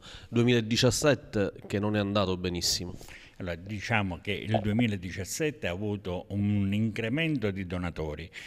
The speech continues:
Speaker 2: ma in numero come donazione abbiamo avuto un calo di circa ottantanove, novanta donazioni. Questo calo è dovuto, mm, principalmente a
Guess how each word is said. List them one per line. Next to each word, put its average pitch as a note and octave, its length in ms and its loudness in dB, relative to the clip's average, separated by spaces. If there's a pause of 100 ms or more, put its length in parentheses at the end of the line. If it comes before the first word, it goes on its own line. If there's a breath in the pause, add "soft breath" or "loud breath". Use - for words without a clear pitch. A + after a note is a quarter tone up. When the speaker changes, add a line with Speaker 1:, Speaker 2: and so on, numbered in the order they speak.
(460 loud breath)
Speaker 2:
ma G2 320 -4
in G#2+ 400 2
numero F#2 960 2
come G2+ 280 4
donazione G#2 600 0
abbiamo G2+ 320 2
avuto F#2+ 340 0
un F#2 640 0 (640 soft breath)
calo C3+ 460 2
di F#2+ 180 -4
circa G2+ 540 -4
ottantanove, F#2 1200 -2
novanta F2+ 500 -4
donazioni. E2 640 -8 (160)
Questo C3 300 2
calo A2+ 260 4
è G2 60 4
dovuto, G#2+ 420 0
mm, F2+ 580 -4 (100)
principalmente G#2+ 1080 2 (1300 loud breath)
a A2+ 180 -2